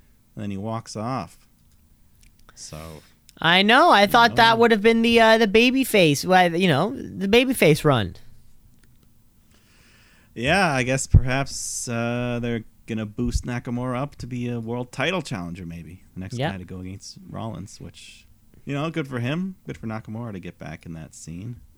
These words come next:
Speaker 2: Yeah, wait, but, you know,
Speaker 1: Becoming so close.
Speaker 2: yeah, becoming so close. You remember he had that string of matches against, uh, A J and Jinder Mahal for <laughs> various
Speaker 1: Yeah.
Speaker 2: championships, but has, yeah, has never been able to come home with the big one. I think, uh,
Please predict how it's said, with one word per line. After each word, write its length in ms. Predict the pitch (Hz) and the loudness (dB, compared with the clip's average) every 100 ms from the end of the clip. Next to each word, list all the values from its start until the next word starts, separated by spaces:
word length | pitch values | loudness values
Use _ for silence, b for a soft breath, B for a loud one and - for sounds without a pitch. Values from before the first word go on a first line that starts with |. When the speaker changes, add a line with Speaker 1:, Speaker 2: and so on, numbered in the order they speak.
| - | -4
Speaker 2:
Yeah, 340 | 135 190 254 - | 2 2 2 0
wait, 300 | 175 202 185 | 4 4 4
but, 100 | 220 | 4
you 120 | 220 | 4
know, 260 | 151 170 220 | 6 4 2
Speaker 1:
Becoming 40 | |
so 200 | - 90 | -2 -12
close. 420 | - 90 98 - - - | -12 -14 -12 -14 -16 -10
Speaker 2:
yeah, 320 | 170 240 160 | 2 4 4
becoming 400 | 143 165 202 196 | 2 2 2 2
so 220 | - 196 | 4 4
close. 340 | 190 170 214 | 6 4 4
You 80 | 170 | 2
remember 220 | 165 170 175 | 2 4 4
he 100 | 180 | 2
had 120 | 165 | 4
that 160 | 160 | 2
string 280 | - - 175 | 0 0 2
of 80 | 170 | 4
matches 400 | 156 147 151 160 | 4 2 0 0
against, 520 | 156 143 143 - - | 2 2 2 -2 -2
uh, 300 | 139 135 131 120 | 4 6 6 4
A 220 | 131 139 | 4 4
J 380 | 135 135 131 196 | 4 4 4 4
and 160 | 160 | 2
Jinder 320 | 131 135 135 139 | 0 0 0 0
Mahal 600 | 123 - 127 123 180 - B B B B | -2 2 4 6 8 6 B B B B
for 360 | - 151 156 151 | 2 6 8 8
<laughs> 0 | |
various 540 | - 180 180 180 - | 6 6 8 6 6
Speaker 1:
Yeah. 140 | - 165 | 4 4
Speaker 2:
championships, 760 | 160 160 156 156 156 - - B B B B - | 6 6 6 6 4 2 2 B B B B 4
but 280 | 160 160 - | 6 8 6
has, 180 | 165 | 4
yeah, 220 | 165 214 131 | 6 6 6
has 140 | 147 | 4
never 140 | 160 165 | 4 4
been 100 | 160 | 4
able 160 | 151 | 4
to 40 | 160 | 4
come 120 | 151 | 4
home 160 | 156 | 4
with 120 | 143 139 | 4 2
the 40 | |
big 220 | - 208 | 2 4
one. 440 | 202 202 202 196 - | 6 6 6 4 -2
I 220 | - 151 | 0 0
think, 440 | 147 156 156 151 156 | 2 2 2 2 4
uh, 520 | 151 151 151 151 | 6 8 8 8